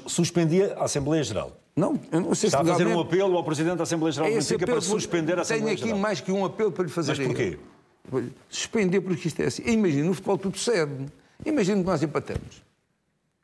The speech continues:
Speaker 2: Você sabe o que é que vai suceder ao Benfica? Como é que, o que é que vai suceder de imediato ao Benfica?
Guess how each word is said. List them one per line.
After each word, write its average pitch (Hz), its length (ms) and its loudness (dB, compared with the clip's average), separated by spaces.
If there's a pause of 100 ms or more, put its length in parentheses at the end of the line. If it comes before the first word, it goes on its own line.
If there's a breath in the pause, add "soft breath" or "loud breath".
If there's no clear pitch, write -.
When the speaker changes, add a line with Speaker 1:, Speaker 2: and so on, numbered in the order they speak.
(800)
Speaker 2:
Você 359 100 0
sabe 262 220 0
o 185 40 -2
que 196 80 2
é 196 60 4
que - 60 -8
vai 190 140 2
suceder 156 240 0
ao 147 80 2
Benfica? 139 400 0
Como 135 160 -2
é 127 40 0
que, 123 120 -6
o 131 200 -2
que 156 100 -2
é 147 60 0
que - 140 -2
vai 131 180 0
suceder 127 240 -2
de 123 80 0
imediato 120 460 -2 (180)
ao 123 100 -4
Benfica? 120 500 -4